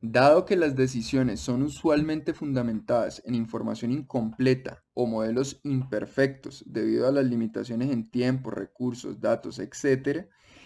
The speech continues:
es conveniente que los tomadores de decisión utilicen los resultados de los modelos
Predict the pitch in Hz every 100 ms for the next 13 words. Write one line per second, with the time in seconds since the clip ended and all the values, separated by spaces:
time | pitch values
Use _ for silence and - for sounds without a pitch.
0 | - _ 165 170 - 202 190 151 139 147
1 | 185 185 156 135 - 127 113 117 139 147
2 | 131 123 113 - 135 175 - 147 135 131
3 | 131 135 127 120 120 120 117 123 110 120
4 | 131 151 170 170 151 165 180 165 175 185